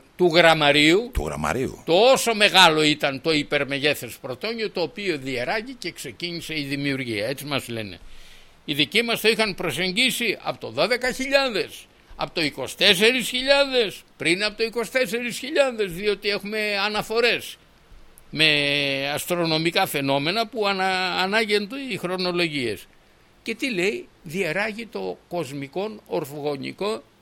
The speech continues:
Speaker 2: Οόν.
Speaker 1: οόν». Ένα αυγουλάκι, λέει, υπήρχε, τίποτα άλλο.
Speaker 2: Εξεράγει.
Speaker 1: Διεράγει και από τότε, λέει, άρχισε η δημιουργία.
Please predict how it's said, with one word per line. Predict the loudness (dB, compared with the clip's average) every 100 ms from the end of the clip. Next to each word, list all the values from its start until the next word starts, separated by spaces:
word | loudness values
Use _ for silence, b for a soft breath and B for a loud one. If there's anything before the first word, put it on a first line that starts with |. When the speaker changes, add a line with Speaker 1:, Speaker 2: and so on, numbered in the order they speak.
| _
Speaker 2:
Οόν. | -8 -4 -4 -6 -6
Speaker 1:
οόν». | -2 2 2 0 -6 _ _ _ _ _ _ _ _ _ _ _ _ _ _ _
Ένα | 2 2 4 0 0
αυγουλάκι, | -4 -2 -2 4 4 4 -2 -10 -8
λέει, | -2 -2
υπήρχε, | -2 -4 -6 -6 -4 -4 -4 -12 _ _ _ _ _ _ _ _
τίποτα | -4 4 4 8
άλλο. | 8 8 4 0 _
Speaker 2:
Εξεράγει. | -14 -6 -4 -2 -4 -4 -8 -12 _ _ _
Speaker 1:
Διεράγει | -6 4 8 10 10 8 6 -2 -4 -14 _ _
και |
από | -2 0 0
τότε, | 0 0 2
λέει, | 4
άρχισε | 4 2 -4 -4 -4
η | -2
δημιουργία. | -4 -2 -4 -4 -2 -2 -2